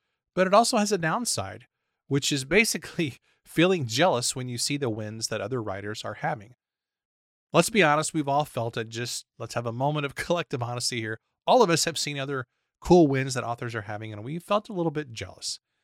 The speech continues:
Now, even though we see their wins, we don't see the struggle and the failure or the heartaches that went into creating those wins. So remember, anytime that you see a win, it's just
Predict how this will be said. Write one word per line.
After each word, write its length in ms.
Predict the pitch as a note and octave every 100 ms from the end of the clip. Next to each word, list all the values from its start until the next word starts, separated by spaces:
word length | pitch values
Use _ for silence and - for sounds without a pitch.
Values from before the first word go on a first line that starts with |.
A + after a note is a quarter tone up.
| _ _ _ _
Now, 160 | E3+ D#3+
even 240 | G3+ C#4+
though 140 | D4 G3+
we 120 | F3
see 220 | - G3+
their 160 | D#3 A#2+
wins, 420 | D#3 C#3+ B2 -
we 80 | F3
don't 320 | G3+ F#3+ -
see 260 | - F#3+
the 120 | F3 C3
struggle 560 | - - D3+ D3+ C3
and 100 | A#2+
the 60 | A2
failure 480 | - B2 C3+ B2 A2+
or 80 |
the 80 | A2
heartaches 640 | - G#3 B3+ A2 A2+ - - _ _
that 240 | D3 E3 D3+
went 160 | D#3
into 360 | D3 D3 - C#3+
creating 460 | - C3+ D#3+ A#3+ D3+
those 200 | G#2 G#2
wins. 260 | F#2 G#2+
So 280 | - B2 A#2+ - _ _ _ -
remember, 260 | G3+ C4 D#3
anytime 340 | F3 - D#3
that 100 | C#3
you 80 | B2+
see 180 | - B2+
a 80 |
win, 420 | A2 F#3+ C#3+ A2 A#2+ _ _ _ _ _
it's 240 | E3 D3+ -
just 480 | B2+ C3+ C3 -